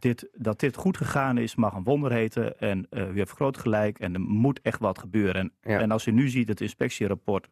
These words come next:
Speaker 1: eh, wat er nu ook weer ligt,
Speaker 2: Ja.
Speaker 1: is precies dezelfde informatie die we op zeven november wisten.
Speaker 2: Ja, er klopt van alles
Speaker 1: Precies
Speaker 2: niet, met
Speaker 1: hetzelfde.
Speaker 2: betrekking tot het personeel niet, met de vers-, eh,
Speaker 1: Nou,
Speaker 2: medicatie
Speaker 1: er klopt
Speaker 2: niet.
Speaker 1: helemaal niks.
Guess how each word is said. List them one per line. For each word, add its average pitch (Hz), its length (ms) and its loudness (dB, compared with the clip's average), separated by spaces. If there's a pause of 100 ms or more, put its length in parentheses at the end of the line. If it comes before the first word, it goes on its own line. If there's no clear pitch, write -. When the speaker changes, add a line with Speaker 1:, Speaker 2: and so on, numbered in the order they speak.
Speaker 1:
eh, - 180 -8
wat 104 180 -2
er 107 60 -2
nu 98 140 4
ook 147 100 2
weer 147 100 2
ligt, 139 340 0
Speaker 2:
Ja. 143 180 2 (180)
Speaker 1:
is - 140 -8
precies 196 360 2
dezelfde 160 360 2
informatie 131 440 2
die 110 100 -4
we 101 60 2
op 92 100 -4
zeven 104 260 0
november 135 360 2
wisten. 135 320 2
Speaker 2:
Ja, 160 60 8
er 170 60 2
klopt 208 180 4
van 202 120 0
alles 202 220 4
Speaker 1:
Precies 196 100 6
Speaker 2:
niet, 202 80 6
met 165 100 0
Speaker 1:
hetzelfde. 151 220 6
Speaker 2:
betrekking 190 300 4
tot 190 120 4
het 175 120 -2
personeel 170 520 4
niet, 165 200 6
met 190 160 4
de 160 80 -16
vers-, 175 200 -6
eh, 190 140 4
Speaker 1:
Nou, 180 260 8
Speaker 2:
medicatie 180 640 4
Speaker 1:
er 156 60 4
klopt 160 160 6
Speaker 2:
niet. 151 80 8
Speaker 1:
helemaal 131 240 4
niks. - 260 -2